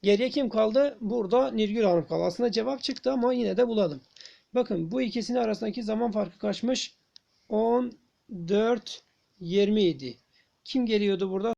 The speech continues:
Sıfır dokuz kırk. Şimdi çıkartırken yine sıkıntı yaşarsınız. Ne yapacaksınız? Buraya bir saat atın.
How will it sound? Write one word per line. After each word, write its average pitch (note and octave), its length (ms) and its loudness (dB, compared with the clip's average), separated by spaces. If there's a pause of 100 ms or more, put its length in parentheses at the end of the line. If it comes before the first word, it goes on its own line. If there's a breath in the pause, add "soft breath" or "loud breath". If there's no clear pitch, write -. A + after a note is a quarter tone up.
Sıfır A3+ 480 -2 (380)
dokuz A3 680 -4 (680)
kırk. - 500 -2 (380 soft breath)
Şimdi C4 240 -4
çıkartırken A3+ 580 -2
yine B3 440 -2
sıkıntı - 480 -4
yaşarsınız. D#3 580 -4
Ne A#3+ 80 0
yapacaksınız? A3 680 -2
Buraya A3 260 -2
bir A3+ 60 -4
saat F#3+ 320 -2
atın. C#3+ 300 -12